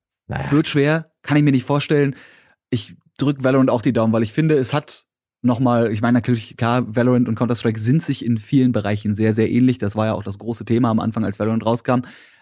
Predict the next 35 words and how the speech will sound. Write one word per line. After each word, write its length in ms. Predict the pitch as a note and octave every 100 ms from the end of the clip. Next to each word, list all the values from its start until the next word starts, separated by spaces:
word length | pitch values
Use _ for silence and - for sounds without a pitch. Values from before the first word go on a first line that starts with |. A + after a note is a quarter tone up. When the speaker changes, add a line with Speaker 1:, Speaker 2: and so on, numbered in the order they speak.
| _
Speaker 2:
Aber 160 | C3+ D3
es 100 | C#3+
ist 180 | E3+ -
trotzdem, 320 | E3 D3+ D3+
wie 40 |
du 60 | C#3+
sagst, 240 | C3+ C#3+
es 140 | B2+ B2
ist 340 | - E3+ - - _
nochmal 400 | B2+ C#3+ D3+ C#3+
so 120 | C3+
unterschiedlich, 600 | C3 D3 C3 B2 A2+ G2+
weil 160 | A2 C#3
man 140 | C#3
allein 300 | A2+ A#2 B2+
schon 180 | C3 B2+
am 100 | A2+
Anfang 260 | - B2+ A#2
des 140 | A2+
Games 280 | A#2 A#2+ B2
eben 240 | C3+ C3
dadurch, 300 | A2+ A2+ A#2
dass 160 | - G#2+
verschiedene 360 | A#2 - C3
Leute 260 | A#2+ A#2+ A#2+
auf 80 | -
verschiedenen 400 | A2 - C3+ B2
Maps 260 | B2 - - _ _ _ _
verschiedene 420 | - A#2+ D#3 D3
Heroes 340 | B2+ D#3+ B2+ -
picken. 420 | C#3 D#3+ E3 F3 - _ _ _
Klar, 220 | B2+ C#3+
du 80 | C3+
kannst 300 | A#2+ C#3 -
bei 400 | A#2 A#2+ B2